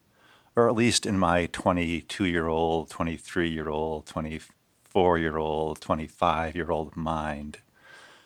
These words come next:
I thought that being a philosopher was actually incompatible with being an academic. And again, I emphasize that was in my twenty,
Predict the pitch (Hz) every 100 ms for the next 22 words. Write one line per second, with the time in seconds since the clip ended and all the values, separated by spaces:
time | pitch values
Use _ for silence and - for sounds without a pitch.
0 | _ _ - 85 76 92 80 - 90 80
1 | - _ _ 104 92 82 76 82 82 85
2 | - - 80 78 71 _ _ _ _ _
3 | _ _ - 92 85 - 90 98 92 95
4 | - 90 87 85 76 78 - _ 90 78
5 | 73 73 71 67 80 76 78 - - _
6 | _ _ _ - 101 104 107 87 85 80
7 | 78 78 76 78 - _ _ - _ _
8 | - 87 78 76 78 78 76 - 80 78
9 | 73 73